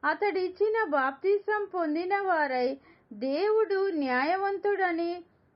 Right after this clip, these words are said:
మెప్పుకొనిరి గాని, పరిసయ్యులను ధర్మశాస్త్రోపదేశకులను అతని చేత బాప్తిసం పొందక తమ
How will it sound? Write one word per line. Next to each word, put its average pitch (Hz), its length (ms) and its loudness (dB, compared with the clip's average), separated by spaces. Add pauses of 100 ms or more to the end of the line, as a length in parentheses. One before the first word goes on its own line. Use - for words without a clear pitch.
(240)
మెప్పుకొనిరి 370 920 -2
గాని, 269 600 0 (320)
పరిసయ్యులను 427 1040 0 (280)
ధర్మశాస్త్రోపదేశకులను 381 2000 -2 (340)
అతని 320 380 -2 (120)
చేత 294 320 0
బాప్తిసం 381 960 0
పొందక 269 720 0 (1500)
తమ 330 440 2